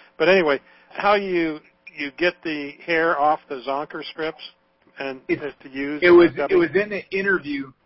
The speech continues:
Speaker 2: with Chris Helm.
Speaker 1: Oh,
Speaker 2: So,
Speaker 1: okay.
Speaker 2: um,
Speaker 1: Yeah.
Speaker 2: Chris Helm was probably one of the, the best fly tyers I ever had the pleasure of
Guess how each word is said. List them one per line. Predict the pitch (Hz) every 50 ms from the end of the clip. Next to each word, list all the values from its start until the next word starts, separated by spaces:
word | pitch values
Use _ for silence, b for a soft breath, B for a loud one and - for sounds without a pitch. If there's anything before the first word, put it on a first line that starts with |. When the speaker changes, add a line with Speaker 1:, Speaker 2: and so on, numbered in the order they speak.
| _ _ _
Speaker 2:
with | 190 165 156 147 131
Chris | - - 151 139 - -
Helm. | 139 123 117 110 101 98 92 - _ _ b b b b b b b b
Speaker 1:
Oh, | 165 170 156 143
Speaker 2:
So, | 156 165
Speaker 1:
okay. | 170 170 143 127 - - -
Speaker 2:
um, | 123 139 147
Speaker 1:
Yeah. | 139 131 117 - - _ _ _ _ _ _ _ _ _ _ _ _ _
Speaker 2:
Chris | - - 190 220 226 - - -
Helm | - 190 185 180 180 185 185 185 - _ _ _ _ _ _ _ _
was | - 139 135 131 127 _
probably | - 151 143 147 151 151 151 147 139
one | 135 135 135
of | 127
the, | 123 110 - -
the | - 117
best | - 135 135 135 - _
fly | - 139 127 131 131 135
tyers | 135 139 127 120 113 113 117 117 117
I | 113 113 117
ever | 120 120 120 117
had | 113 120 120 117 113 113
the | 110 104 95 98 - _ _ _ _ _ _ _ _ _ _
pleasure | 143 135 127 131 123 127 127 123 117
of | 113 110 104